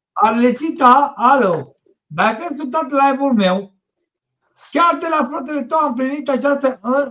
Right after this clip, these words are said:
uh, uh, acest video, această înregistrare și cu poze și, și cu înregistrare. Vezi că,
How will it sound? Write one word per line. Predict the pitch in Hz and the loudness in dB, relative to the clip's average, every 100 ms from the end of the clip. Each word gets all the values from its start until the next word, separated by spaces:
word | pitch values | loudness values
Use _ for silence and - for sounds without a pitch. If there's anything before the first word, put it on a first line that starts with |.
| - | -4
uh, | 254 294 254 _ _ - 214 | -2 -2 -4 _ _ -4 2
uh, | 240 226 | 2 2
acest | 185 208 196 262 - | 0 -2 0 0 -2
video, | 208 196 226 160 131 - _ _ | -6 -2 -2 -2 -8 -10 _ _
această | - 170 277 277 277 | -10 -4 -2 -2 -2
înregistrare | 247 240 208 202 247 277 | 0 0 0 -2 -4 -4
și | 254 285 | -4 -6
cu | 254 233 | -6 -6
poze | 254 226 190 254 285 - _ | -2 0 0 -4 -6 -12 _
și, | - | -8
și | 214 302 | -6 -6
cu | 311 269 | -4 -2
înregistrare. | 254 220 226 220 208 185 | 0 0 -2 -2 -2 0
Vezi | 240 247 | -2 -2
că, | 294 247 | 0 0